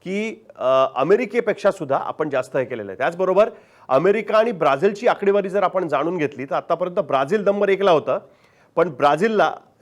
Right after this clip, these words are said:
च्या आपण फार जवळ पोहोचलेलो आहोत. ब्राझीलमध्ये अठरा एप्रिलला तीन हजार तीनशे पाच कोविडचे मृत्यू होते, भारतामध्ये पंधराशे एक होते आणि अमेरिकेमध्ये नऊशे अकरा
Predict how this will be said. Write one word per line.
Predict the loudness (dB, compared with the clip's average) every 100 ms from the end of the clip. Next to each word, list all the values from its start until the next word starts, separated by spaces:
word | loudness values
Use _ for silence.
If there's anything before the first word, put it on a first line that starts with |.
| -2
च्या | 0
आपण | 2 0 -2 0
फार | 0
जवळ | 2 4 4
पोहोचलेलो | 2 -2 -2 -4
आहोत. | -2
ब्राझीलमध्ये | -2 0 0 2 0 0
अठरा | -2 0 0
एप्रिलला | 0 -2 0 0
तीन | 0 -4 -4
हजार | -2 -4
तीनशे | -6 -10 -8
पाच | -2 0 0 -2 -20 _ _ _ -10
कोविडचे | 0 0 2 0
मृत्यू | 0 -4 -2 -2
होते, | -2 -4 -6
भारतामध्ये | -4 -4 -2 -2 0 -2
पंधराशे | -4 -2 -2 -2 -6 -4
एक | -6 -2
होते | -2 0 -2
आणि | -2 -2
अमेरिकेमध्ये | 2 2 2 0 0 0 -4 -8 -16 _ _ _ -6
नऊशे | -2 -2 -2 -2 -2 -2
अकरा | -8 0 2 2